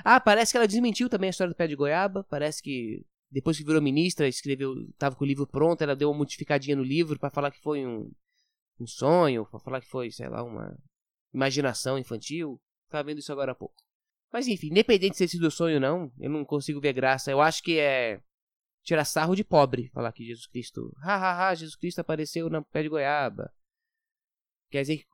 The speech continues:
sei lá, quando o anjo Gabriel aparece pra Maomé, no, sei lá, no monte, não é engraçado porque é monte, é mais poético. Agora, pé de goiaba lá do, da roça do Brasil é mais engraçado.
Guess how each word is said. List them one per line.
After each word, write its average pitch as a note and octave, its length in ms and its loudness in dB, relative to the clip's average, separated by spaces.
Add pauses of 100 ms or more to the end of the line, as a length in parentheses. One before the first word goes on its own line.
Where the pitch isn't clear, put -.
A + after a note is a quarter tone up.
sei - 180 -2
lá, C#3 120 2
quando C#3 180 0
o C#3+ 80 2
anjo D3+ 200 0
Gabriel C#3+ 340 2
aparece C#3+ 440 0
pra D3 100 -2
Maomé, C3+ 480 0
no, A2+ 300 -6
sei C3 160 -8
lá, B2 120 -4
no A2 100 -6
monte, A2 640 -4 (540)
não B2 100 -8
é B2+ 60 -4
engraçado B2+ 520 -4
porque F3+ 220 -2
é E3 60 4
monte, C#3 380 2
é B2+ 40 -2
mais A#2+ 180 -4
poético. - 560 -4
Agora, A2 200 -6
pé C3 140 -2
de B2+ 100 -6
goiaba B2 420 0
lá A#2 120 -2
do, A2+ 240 -4
da A2+ 140 -2
roça A#2+ 320 -2
do B2 80 -8
Brasil B2 500 -2
é D3+ 160 0
mais C#3+ 220 -6
engraçado. C#3+ 480 -10